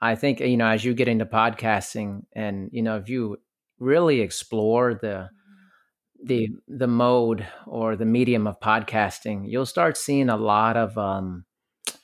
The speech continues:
like, similarities or, um, themes. And there's a lot of brokenness in podcasting. A lot of people are using their podcasts as,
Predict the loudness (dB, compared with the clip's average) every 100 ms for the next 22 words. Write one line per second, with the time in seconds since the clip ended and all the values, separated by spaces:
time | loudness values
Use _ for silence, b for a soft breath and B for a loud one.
0 | b b _ _ -6 -4 0 2 4 4
1 | 4 4 2 0 -2 -4 -2 -2 -4 -6
2 | -10 -10 -8 -8 -12 -18 _ _ 0 2
3 | 2 0 -6 -12 -14 _ -6 -4 -4 -6
4 | -12 -18 -20 _ _ -12 -2 0 0 2
5 | 2 2 2 2 4 2 0 -2 -6 -4
6 | -2 2 0 2 0 -2 -6 -8 -2 0
7 | 2 0 -2 0 0 2 2 2 0 -2
8 | 0 2 2 2 0 0 -6 -6